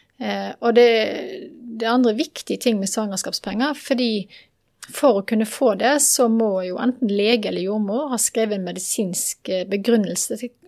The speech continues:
med hva i arbeidslivet er det som er uheldig for svangerskapet. Stille krav til tilrettelegging, og så er det arbeidsgiver som har beslutningsmakt på hva kan jeg innfri og ikke av tilrettelegging.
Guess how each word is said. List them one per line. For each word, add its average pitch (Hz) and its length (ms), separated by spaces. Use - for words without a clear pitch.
med 240 380
hva 185 380
i 180 80
arbeidslivet 196 1600
er 202 220
det 180 120
som 190 240
er 190 180
uheldig 175 480
for 190 260
svangerskapet. 202 720
Stille 220 360
krav 214 320
til 196 120
tilrettelegging, 220 720
og 240 60
så - 340
er 220 160
det 180 160
arbeidsgiver 240 840
som 254 180
har 254 80
beslutningsmakt - 880
på 220 140
hva 254 300
kan 190 160
jeg 165 120
innfri 190 460
og 127 60
ikke - 260
av 202 80
tilrettelegging. 196 600